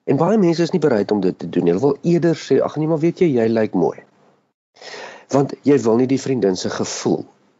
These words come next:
seermaak nie. Nou goed, ons kan debatteer of dit 'n goeie of 'n slegte plan is. Maar dit is ook soos die bekende "hoe gaan dit" antwoord. Hoeveel van ons, daar's nie een persoon wat nog nie gejok het hieroor nie.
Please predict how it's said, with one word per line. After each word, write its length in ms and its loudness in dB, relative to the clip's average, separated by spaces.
seermaak 680 -2
nie. 80 -12
Nou 100 -2
goed, 180 -2
ons 80 2
kan 160 0
debatteer 440 2
of 100 -2
dit 100 -4
'n 60 -2
goeie 280 0
of 140 -2
'n 60 -4
slegte 400 -4
plan 380 0
is. 160 -20
Maar 160 2
dit 180 0
is 200 0
ook 300 0
soos 260 0
die 100 2
bekende 460 0
"hoe 180 2
gaan 320 0
dit" 200 -2
antwoord. 600 -8
Hoeveel 340 2
van 240 0
ons, 200 0
daar's 180 0
nie 180 0
een 120 0
persoon 320 0
wat 160 -2
nog 200 -2
nie 100 -4
gejok 360 -2
het 120 -8
hieroor 380 -8
nie. 100 -20